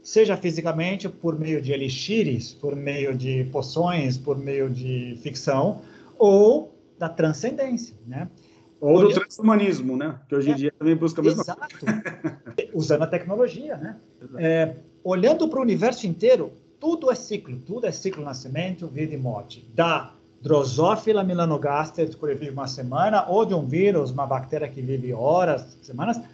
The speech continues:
Speaker 1: até galáxias, que vivem bilhões de anos, nascem, se expandem e fenecem. É natural. É a gente que não sabe lidar com isso. Se isso, quando aprendemos a lidar com isso de maneira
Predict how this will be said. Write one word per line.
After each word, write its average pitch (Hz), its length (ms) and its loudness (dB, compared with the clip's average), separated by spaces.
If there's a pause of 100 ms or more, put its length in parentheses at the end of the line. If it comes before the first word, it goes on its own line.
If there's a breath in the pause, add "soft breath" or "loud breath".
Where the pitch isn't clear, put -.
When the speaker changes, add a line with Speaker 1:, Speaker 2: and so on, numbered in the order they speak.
(160 loud breath)
Speaker 1:
até 185 220 -2
galáxias, 180 720 0
que 127 160 -14
vivem 139 240 -4
bilhões 147 680 2
de 139 80 -4
anos, 175 260 0 (440)
nascem, 180 540 0 (1000)
se - 180 -2
expandem 202 720 2 (140)
e 165 60 -10
fenecem. 202 720 -2 (100)
É 180 300 0
natural. 160 500 -6
É 160 80 0
a 147 80 0
gente 160 300 -4
que 165 80 -8
não 160 100 -4
sabe 147 300 -4
lidar 135 240 -2
com 131 160 -8
isso. - 280 -14 (320 soft breath)
Se - 140 0
isso, - 260 -4
quando 311 300 6
aprendemos 185 440 0
a 175 60 2
lidar 160 300 0
com 160 120 -10
isso 131 160 -10
de 139 80 -12
maneira 139 440 -8